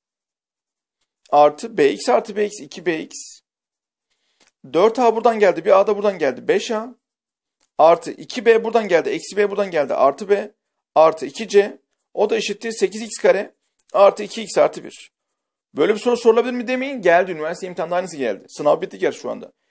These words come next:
X kare terimin katsayısı iki A, X kare terimin katsayısı sekiz. Demek ki iki A sekize eşitmiş. Eğer iki A sekize eşitse A dört.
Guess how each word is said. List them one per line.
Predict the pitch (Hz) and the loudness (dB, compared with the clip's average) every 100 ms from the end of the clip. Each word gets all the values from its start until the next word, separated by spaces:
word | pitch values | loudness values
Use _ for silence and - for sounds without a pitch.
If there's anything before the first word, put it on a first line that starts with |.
| _ - | _ -12
X | 220 | -10
kare | - 254 | 0 0
terimin | 254 247 | 0 -6
katsayısı | 247 247 247 240 220 | -2 -2 0 -4 -8
iki | 214 269 | -2 0
A, | 233 214 | 0 -2
X | 196 - | -10 0
kare | 240 | 2
terimin | 226 226 | 2 -2
katsayısı | 220 226 226 214 | -2 -4 -2 -4
sekiz. | 196 226 240 | -6 -6 -6
Demek | 208 214 214 | -2 -4 -6
ki | 202 | -14
iki | 190 220 | -4 -2
A | 240 | -2
sekize | 233 196 | -6 -4
eşitmiş. | 170 - - - - _ _ _ _ _ | -4 -6 -16 -18 -20 _ _ _ _ _
Eğer | 131 160 170 | 0 0 -2
iki | - - | -4 -4
A | - 220 | -2 -2
sekize | 220 202 202 | -6 -6 -6
eşitse | 196 - 226 226 - _ _ | -4 -4 -4 -4 -12 _ _
A | 135 208 220 | 2 4 4
dört. | - - - | 4 0 -16